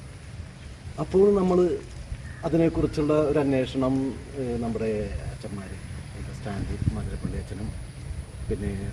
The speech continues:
പ്രസാദ് തെരുവത്തച്ഛനും അവരൊക്കെ എല്ലാം നടത്തിയായിരുന്നു ഈ ഒരു വിഷയം എന്താണ് എന്ന്. അങ്ങനെ നിൽക്കുന്ന സമയത്താണ്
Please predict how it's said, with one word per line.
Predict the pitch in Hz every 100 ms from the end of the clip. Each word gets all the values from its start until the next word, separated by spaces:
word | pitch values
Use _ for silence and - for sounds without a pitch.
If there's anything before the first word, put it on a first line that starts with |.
| -
പ്രസാദ് | 101 101 98 -
തെരുവത്തച്ഛനും | 101 98 107 - 104 110 - - - - -
അവരൊക്കെ | 147 143 143 151
എല്ലാം | 139 143 139 143 131 131
നടത്തിയായിരുന്നു | 113 - 113 95 98 95 101 - 110 104 - 113
ഈ | 113
ഒരു | 117
വിഷയം | 110 110 107 92
എന്താണ് | 90 104 92 101 - -
എന്ന്. | - - - - - - - - - - 123
അങ്ങനെ | 135 196
നിൽക്കുന്ന | 190 - 175 180
സമയത്താണ് | 165 156 151 - 151